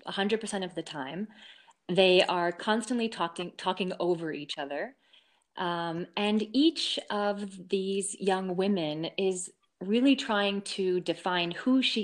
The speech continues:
is, is i-, as an individual,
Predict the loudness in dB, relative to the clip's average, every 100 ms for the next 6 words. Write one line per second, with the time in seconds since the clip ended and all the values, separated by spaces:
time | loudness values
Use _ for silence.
0 | 0 0 0 0 -4 0 4 4 0 _
1 | 2 4 4 2 2 2 0 -4 -6 -2
2 | -2 -2 -4 -6 -8 -10